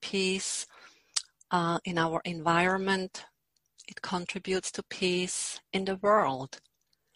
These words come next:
It contributes to harmony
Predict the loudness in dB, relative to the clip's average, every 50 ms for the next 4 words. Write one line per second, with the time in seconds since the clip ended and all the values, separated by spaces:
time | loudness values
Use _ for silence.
0 | _ -20 -20 -20 -20 -20 _ _ _ _ _ -8 -6 -6 -2 0 0 0 0 0
1 | -4 -8 -6 -2 -2 -2 -2 0 0 2 2 2 0 0 -2 -4 -4 -2 0 0
2 | 2 2 0 0 -4 -8 _ _ -20 -20 -10 -6 -6 -6 -6 -8 -20 -20 _ -20
3 | -20 -16 2 6 10 10 10 10 8 6 4 2 0 -2 -4